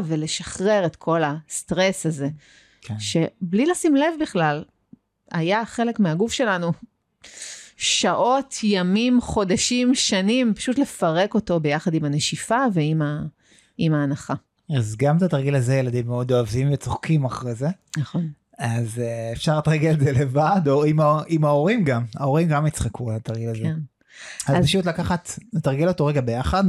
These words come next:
Speaker 2: פעם אחת, ותעשו אותו. כשאתם רוצים לשחרר סטרס, אה, שממש תקוע בגוף, פשוט כמה נשימות כאלה. לפחות בין חמש לעשר נשימות כאלה, עושות את העבודה. ואם בא לכם יותר, תמשיכו,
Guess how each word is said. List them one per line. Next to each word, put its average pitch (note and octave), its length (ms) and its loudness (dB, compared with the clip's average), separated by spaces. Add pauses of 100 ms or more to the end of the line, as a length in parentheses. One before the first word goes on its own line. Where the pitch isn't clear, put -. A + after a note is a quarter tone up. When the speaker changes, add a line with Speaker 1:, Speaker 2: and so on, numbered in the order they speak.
(120)
Speaker 2:
פעם C#3 200 0
אחת, - 340 -2 (160)
ותעשו C3+ 340 -2
אותו. D3+ 300 0 (640)
כשאתם E3+ 200 2
רוצים D#3+ 200 2
לשחרר G3+ 320 0
סטרס, - 680 -2 (380)
אה, B2 580 2
שממש C#3+ 1080 2
תקוע - 360 -2
בגוף, D3+ 540 -2
פשוט - 300 -4
כמה A#3+ 220 0
נשימות F3+ 360 0
כאלה. A#2 300 0 (340)
לפחות - 540 -2
בין D#3+ 200 2
חמש D3 400 -2
לעשר - 300 -4
נשימות C#3 340 -2
כאלה, F3 280 2 (800)
עושות D3+ 320 0
את D#3+ 120 0
העבודה. A#2+ 380 2 (220)
ואם C#3 200 2
בא D3+ 100 2
לכם E3 260 2
יותר, G3 380 2 (680)
תמשיכו, D3 440 0